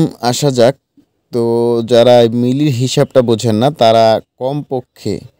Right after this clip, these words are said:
মিনিমাম আপনার দুই ফিট রাখতে হবে, একেবারে মিনিমাম। এর থেকে বেশি আপনি চাইলে রাখতে পারেন, কম কিন্তু রাখা যাবে না। তো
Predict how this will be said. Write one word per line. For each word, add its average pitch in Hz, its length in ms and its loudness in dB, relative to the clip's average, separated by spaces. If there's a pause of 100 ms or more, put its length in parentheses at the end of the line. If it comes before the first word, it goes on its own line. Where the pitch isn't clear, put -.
(480)
মিনিমাম 123 760 0 (640)
আপনার 104 580 -4 (300)
দুই 147 180 2 (140)
ফিট 185 280 -4
রাখতে 120 500 -2
হবে, 107 320 -2 (600)
একেবারে 131 420 2 (100)
মিনিমাম। 120 400 2
এর 120 140 2
থেকে 151 260 -4 (220)
বেশি 139 300 2
আপনি 175 240 0
চাইলে 127 300 2
রাখতে 110 360 -2
পারেন, 117 200 0 (640)
কম 151 220 0
কিন্তু 139 400 -2
রাখা 127 260 2 (100)
যাবে 113 260 2
না। 73 60 -12 (960)
তো 117 100 -4